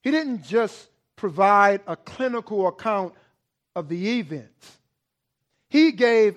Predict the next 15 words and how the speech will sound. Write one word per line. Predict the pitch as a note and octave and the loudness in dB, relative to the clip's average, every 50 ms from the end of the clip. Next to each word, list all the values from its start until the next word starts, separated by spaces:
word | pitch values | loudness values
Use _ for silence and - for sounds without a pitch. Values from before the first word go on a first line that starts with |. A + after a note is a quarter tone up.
| - G#3 | -4 -2
a | G#3 G#3 G3 F#3+ F#3+ F#3+ _ _ | 0 2 2 2 0 -2 _ _
testimony. | - - D4 D4 - - - - - G3+ F#3 F3 D#3+ D3 C3 A#2+ A#2 G#2 G2 F#2+ _ _ _ _ _ _ _ _ _ _ _ _ _ _ _ _ _ _ _ _ _ _ - _ | -6 0 0 0 0 0 -6 -12 -10 -10 -8 -8 -10 -10 -12 -14 -16 -20 -20 _ _ _ _ _ _ _ _ _ _ _ _ _ _ _ _ _ _ _ _ _ _ _ -8 _
His | - D4+ D4+ C#4 - - - - - | 2 4 4 4 2 -2 -8 -6 0
eyes, | A#3 C4 C#4+ C4+ A#3+ A3 G3+ F#3 F#3 F#3+ F#3 - F#3+ | 4 6 6 6 6 6 4 4 2 0 -2 -6 -8
which | F#3 A#3 A#3+ A#3+ - - - - _ | -8 -8 -8 -8 -10 -20 -20 -20 _
once | E3 E3+ A3 C4 C4+ C4 - - - - _ _ _ - | -4 0 2 4 4 2 0 -6 -18 -20 _ _ _ -8
could | - - F4+ G4 F#4+ - | 0 2 2 2 0 -2
not | A#3 A#3+ A3+ G3+ F#3+ - - | 0 2 2 2 2 0 -6
see, | - - - G#3 F#3+ F#3 F#3 G#3 A3+ A3 - - - - | -16 -10 -8 -6 -4 -4 -4 -6 -8 -10 -14 -20 -16 -6
were | E3+ G3 A3 A3+ A3+ | 0 2 4 4 4
now | A3 A3+ B3+ D4 C#4+ B3+ B3 | 4 4 4 6 6 6 4
open, | C#4 E4 F4 F4 - - G3+ G3+ F#3 F3+ G3+ A3+ A#3+ A3+ _ - _ _ - | 4 4 4 2 0 -2 -6 -6 -6 -6 -8 -10 -10 -12 _ -20 _ _ -2
and | B3 A#3 A3 | 0 0 0
he | G#3+ C4 D4 C#4+ | 2 2 2 2
attributed | B3 B3 - - - F4+ F#4 - D4+ C4+ - | 2 0 -2 -6 -4 -4 -4 -2 -4 -6 -6